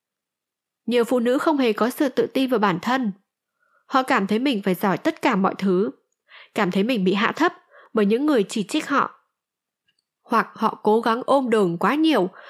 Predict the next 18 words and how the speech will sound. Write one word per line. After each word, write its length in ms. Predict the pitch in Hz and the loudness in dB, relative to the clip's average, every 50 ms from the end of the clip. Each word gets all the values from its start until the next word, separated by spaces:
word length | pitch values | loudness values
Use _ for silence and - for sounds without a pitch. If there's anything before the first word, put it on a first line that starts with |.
| - - _ | -20 -12 _
và 100 | - 226 | -4 -4
không 240 | 220 - 330 320 311 | -2 0 -2 -2 0
thể 140 | 285 240 196 - | -2 -2 -2 -2
thành 180 | 214 185 180 | -2 -2 -2
công 240 | - 220 220 202 196 | 0 0 0 0 -2
trong 180 | - 208 185 190 | -2 -4 -2 -2
bất 160 | 269 - - | -4 -4 -2
cứ 160 | 220 202 208 | 0 0 0
việc 180 | 269 277 214 - | 0 -2 -2 -2
gì 140 | 214 196 | -2 -2
cả. 360 | 170 - 180 - - - - _ _ _ _ _ _ _ _ _ _ _ _ _ _ _ _ _ _ _ _ _ _ _ | -2 -2 -4 -6 -6 -8 -14 _ _ _ _ _ _ _ _ _ _ _ _ _ _ _ _ _ _ _ _ _ _ _
Hãy 180 | - - 220 220 | -6 -4 -4 -2
tập 180 | 220 254 214 | -2 -2 0
làm 280 | 190 202 202 190 175 180 | 0 0 2 2 2 0
những 160 | 190 196 226 | 0 -2 0
thứ 120 | - 208 | -2 0
bạn 220 | 196 247 247 - 269 | 0 0 -2 -2 -2
giỏi 300 | - 220 202 170 - | 0 0 0 0 -2